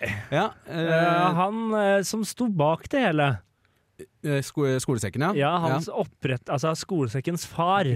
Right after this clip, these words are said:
Speaker 1: Ja, ja.
Speaker 2: Eh, han har, eh, han har vært litt i media nå, eh, for å si det sånn.
Speaker 1: Ja, det har han vel. Hva, hvorfor det?
Speaker 2: Eh, han mente at det ble brudd på avtalen, eh, han hadde.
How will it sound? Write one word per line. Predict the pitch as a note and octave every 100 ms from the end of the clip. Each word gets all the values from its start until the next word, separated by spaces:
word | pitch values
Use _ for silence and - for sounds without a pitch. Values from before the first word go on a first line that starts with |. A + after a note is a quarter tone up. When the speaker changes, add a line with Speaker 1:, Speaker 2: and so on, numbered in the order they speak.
| G2
Speaker 1:
Ja, | B2+ C3 - D3+
ja. | C3 C#3+ E3 - - -
Speaker 2:
Eh, | C#3 D3+ D#3 D#3+ D#3+ D#3+
han | D3 F#3+ A3
har, | D3+ C3+ B2+ C#3
eh, | C#3 D3 D3 D3 C#3+ C#3+ C#3 C#3+ C#3+ C#3+ C3 B2 B2 B2
han | A#2 - D#3+
har | C#3+
vært | A#2+
litt | C#3
i | G#3
media | F#3+ C3 B2+ D3+
nå, | F#3+ F#3+ A2+ - _ _ _ _
eh, | C#3 C3 C3+
for | A#2+
å | C3
si | A#2+
det | A2+
sånn. | A2 G2 F2+ _ _ _ _ _ _ _ _ _ _ _
Speaker 1:
Ja, | D#3 F3
det | G#3+ A3 G#3
har | G3
han | B2
vel. | G2+ G2+ G2+
Hva, | B2+ C3 C3+ C3+ C3+ C3+
hvorfor | B2+ B2 C3+
det? | D3+ - -
Speaker 2:
Eh, | D#3 D3+ D3+ D3+ D3+ D3
han | D#3 E3
mente | E3+ B2+ A#2+
at | B2+
det |
ble | D#3+ F3+
brudd | C3+ C3 C3+
på | F#3+
avtalen, | G#3 D#3+ B2+ C#3+ D#3 G#3 B2+ F#2+ - - -
eh, | C#3+ C#3+ C#3+
han | C#3+
hadde. | C3 B2 G2